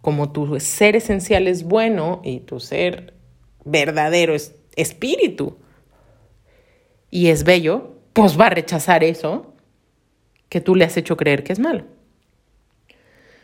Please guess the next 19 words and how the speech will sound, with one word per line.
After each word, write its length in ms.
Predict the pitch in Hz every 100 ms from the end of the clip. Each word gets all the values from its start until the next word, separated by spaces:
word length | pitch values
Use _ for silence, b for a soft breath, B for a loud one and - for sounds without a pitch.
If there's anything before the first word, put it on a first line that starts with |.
| b b -
Pero 160 | 262
lo 140 | 269 269
que 80 |
a 40 | 254
mí 140 | 269
me 120 | 359
transformó 600 | 403 285 226 214 208 208
la 140 | 254 269
vida 280 | 202 185 190
fue 360 | 190 202 196
cuando 1000 | 202 190 190 180 170 175 175 170 175 175
yo 180 | 180 202
me 140 | 254
clavé 680 | 254 208 175 180 190 202 233 -
en 120 | 175
la 140 | 170
práctica 420 | 170 190 190 214 208
espiritual 640 | - 190 175 165 180 180
con 480 | 185 185 180 185 190